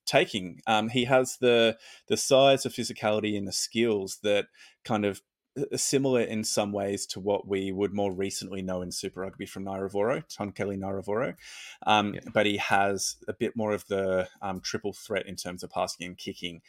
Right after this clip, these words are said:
Speaker 1: which is more than what Nairavoro had. He just was an absolute wrecking ball who could, um, kind of run over people and then do a little offload if he needed to right at the end.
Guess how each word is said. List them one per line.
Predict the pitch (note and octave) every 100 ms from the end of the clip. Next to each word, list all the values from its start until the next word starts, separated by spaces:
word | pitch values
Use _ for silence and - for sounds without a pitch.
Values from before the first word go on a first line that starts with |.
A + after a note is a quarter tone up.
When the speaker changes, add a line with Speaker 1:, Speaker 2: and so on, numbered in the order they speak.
| - _
Speaker 1:
which | A#2
is | A2+ G2
more | G2
than | -
what | F2 E2
Nairavoro | E2 E2+ E2 D#2
had. | D#2 E2 - _ _
He | A2+ G2
just | F#2 - _
was | F#2+ F2+ -
an |
absolute | F2+ F2 - E2+ - _ -
wrecking | F2 F2+ F2+
ball | D#2 D#2+
who | E2
could, | E2 E2 _ _
um, | F#2 - - _ _ -
kind | E2+
of | F2+ _ _ _ _ _ _ _
run | B2+ A2 G2+ G2+ G2 F#2+
over | F2+ F#2
people | F2+ F2+ F2
and | F2
then | F2+
do | F#2
a | F2+
little | F2 F2+
offload | E2 - E2
if | -
he | -
needed | E2+ E2+
to | - -
right | F2+
at | E2+
the | -
end. | -